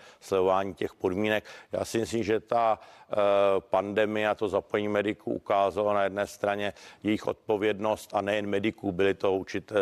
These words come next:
st-, žáci pedagogických škol, eh,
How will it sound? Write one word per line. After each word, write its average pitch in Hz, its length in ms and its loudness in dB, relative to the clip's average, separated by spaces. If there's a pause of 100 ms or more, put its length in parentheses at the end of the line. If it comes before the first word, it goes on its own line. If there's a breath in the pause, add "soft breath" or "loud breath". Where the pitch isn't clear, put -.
st-, 104 300 -2
žáci 98 380 -2
pedagogických 101 840 -6
škol, 98 520 0
eh, - 420 -8